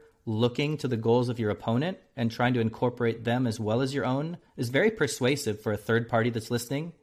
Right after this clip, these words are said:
It shows you're the reasonable one. And if you're trying to convince the person that you're debating against, it also goes a really long way for them to truly believe that you're not just trying to get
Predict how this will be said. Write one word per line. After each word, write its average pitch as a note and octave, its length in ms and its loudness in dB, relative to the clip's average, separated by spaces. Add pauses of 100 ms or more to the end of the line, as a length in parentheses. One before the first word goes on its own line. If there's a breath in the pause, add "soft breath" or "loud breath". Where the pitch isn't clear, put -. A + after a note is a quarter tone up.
It A#2+ 120 -4
shows E3 320 0
you're C3 180 2
the A#2+ 100 2
reasonable A2+ 420 0
one. F#2+ 300 -6 (520 soft breath)
And C3+ 140 2
if D3 100 0
you're D3 360 6
trying D#3+ 280 0
to D3 60 0
convince C#3 400 -2
the A#2+ 120 -4
person C3 300 0
that A2 80 0
you're A#2+ 120 0
debating A2+ 340 0
against, C3 560 -2 (340 soft breath)
it C3 120 2
also D#3+ 240 2
goes C3+ 180 2
a B2 60 2
really B2+ 240 2
long A2+ 240 2
way A2 180 4
for G#2+ 140 -2
them A2 160 2
to A2 100 -8
truly A#2 360 0
believe G#2 500 0
that - 160 -4
you're A#2 400 2
not A2+ 340 2
just - 380 -6
trying A#2 280 0
to A#2 60 -2
get A2 380 2